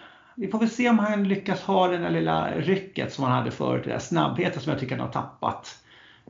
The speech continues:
Eh, vem vet, han kanske är på väg att få tillbaka. Vi pratar ju bara några tiondelar, så är det ju stor skillnad. Men han kunde bryta in mot straffområdet och, eh, och han har en lurig fot också. Han vick-, vickar den höger och vänster liksom. Han, han har lite något, något speciellt ändå.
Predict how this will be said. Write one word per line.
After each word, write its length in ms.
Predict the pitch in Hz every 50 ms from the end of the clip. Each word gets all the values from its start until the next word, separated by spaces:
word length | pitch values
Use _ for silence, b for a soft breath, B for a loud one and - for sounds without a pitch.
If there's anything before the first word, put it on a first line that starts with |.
| -
Eh, 360 | - 156 - - - - - -
vem 160 | 185 196 196
vet, 200 | 214 208 202 -
han 80 | 165
kanske 200 | 175 175 170 196
är 40 | 196
på 80 | - 185
väg 140 | 180 180 175
att 240 | - - - -
få 100 | - 180
tillbaka. 380 | - 175 160 170 180 180 - 147
Vi 160 | 147 156 156
pratar 320 | - 160 151 - - - 208
ju 40 |
bara 140 | 196 165 147
några 380 | 139 135 123 117 117 113 110 107 - - _
tiondelar, 840 | - - 147 131 117 131 131 127 127 165 180 180 123 117 104 104 107
så 120 | - -
är 140 | 120 117 117
det 60 | 117
ju 460 | 117 117 117 113 113 113 110 107 -
stor 300 | - - - 196 202 175
skillnad. 340 | - - - 113 - - -
Men 100 | 110 117
han 220 | 117 139 143 123 -
kunde 320 | - 151 135 143 165 180
bryta 460 | - - 156 151 135 139 - 139 127
in 360 | 123 123 123 120 120 117 117
mot 200 | 135 123 123 -
straffområdet 760 | - - - 165 - - - - - 123 127 127 123 - - -
och, 320 | 62 60 60 - - B B B B B B B B B B B B B B -
eh, 240 | 147 143 143 - -
och 80 | 143
han 160 | 156 185 202 214
har 120 | 233 233
en 80 | 226 214
lurig 340 | 220 190 160 170 170 170
fot 320 | - 254 269 - - - -
också. 260 | 113 113 - - 127
Han 240 | 127 139 139 139 135
vick-, 320 | - - 190 - - - -
vickar 480 | 151 190 190 - - - - 220 208
den 320 | 190 160 - - - 139 143
höger 240 | 170 165 147 151
och 60 | 151 151
vänster 320 | 175 180 156 - - 123
liksom. 280 | 110 110 - 123 123 123
Han, 220 | 123 151 160 151
han 140 | 147 165 170
har 200 | 202 226 226 185
lite 200 | 135 131 131 131
något, 340 | 123 123 127 127 123 - -
något 140 | 131 131
speciellt 460 | - - 131 - - 67 - - - -
ändå. 400 | - - - - - - -